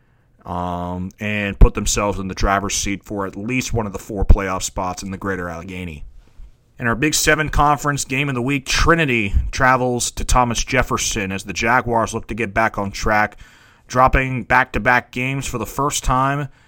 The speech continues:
since two thousand fifteen, when T J started the season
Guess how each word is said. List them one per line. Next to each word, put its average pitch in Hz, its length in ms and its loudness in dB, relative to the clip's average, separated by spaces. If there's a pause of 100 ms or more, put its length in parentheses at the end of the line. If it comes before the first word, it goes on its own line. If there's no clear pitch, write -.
(160)
since - 440 -4
two - 240 2
thousand 147 420 0
fifteen, 135 800 -4 (180)
when 107 200 -10
T 131 220 -4
J 120 160 -2
started 120 340 0
the 113 80 -4
season 117 380 -4